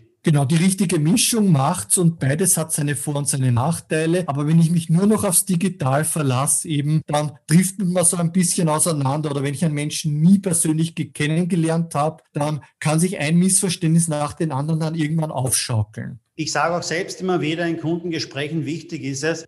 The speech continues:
Speaker 2: mitunter Kunden, Interessenten auf allen Wahrnehmungskanälen eben anzusprechen.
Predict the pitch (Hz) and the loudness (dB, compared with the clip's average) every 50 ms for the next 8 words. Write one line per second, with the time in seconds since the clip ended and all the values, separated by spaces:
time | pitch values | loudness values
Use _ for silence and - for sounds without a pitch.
0 | - - 165 160 156 160 160 180 170 175 170 165 170 175 - - - - 160 160 | -10 -6 -6 -4 -2 0 -2 -2 -2 -2 -4 -4 -4 -6 -8 -12 -8 -4 -2 0
1 | 175 190 180 180 185 175 190 170 151 165 - 170 151 156 156 151 - 143 135 147 | 0 0 -2 -4 -6 -6 -6 -6 -8 -8 -6 -4 -4 -4 -4 -4 -4 -4 -4 -4
2 | 170 160 - 175 165 160 - - - 139 147 160 156 143 123 131 165 190 190 170 | -4 -4 -4 -6 -6 -6 -6 -8 -6 -6 -6 -4 -4 -6 -6 -4 -4 -2 0 0
3 | 156 139 131 135 - - - 135 135 135 131 131 131 135 135 131 143 117 120 131 | 0 0 -2 -4 -6 -8 -8 -6 -4 -4 -4 -4 -4 -4 -6 -6 -6 -6 -6 -8
4 | 123 - 143 135 - - - 131 131 - - 127 113 | -8 -10 -12 -12 -12 -10 -8 -6 -6 -6 -8 -12 -14